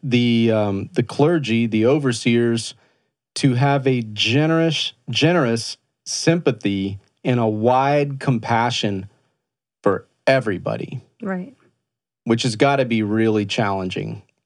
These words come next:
Speaker 1: It is for me.
Speaker 2: <laughs> Yeah.
Speaker 1: But again, like, that's not something that,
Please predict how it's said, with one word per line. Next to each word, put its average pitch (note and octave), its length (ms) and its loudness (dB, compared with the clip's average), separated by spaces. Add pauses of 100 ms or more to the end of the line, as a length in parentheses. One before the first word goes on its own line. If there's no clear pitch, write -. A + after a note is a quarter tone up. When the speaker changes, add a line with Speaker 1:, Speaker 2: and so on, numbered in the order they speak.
(140)
Speaker 1:
It B2 140 2
is C#3+ 160 2
for A#2 160 0
me. G2+ 380 -2
Speaker 2:
<laughs> - 760 -4 (580)
Yeah. F3+ 240 0 (420)
Speaker 1:
But C3+ 100 4
again, D#3 320 2
like, A#2 180 0
that's C3 240 2
not C3+ 240 2
something A#2+ 560 0
that, G2 400 0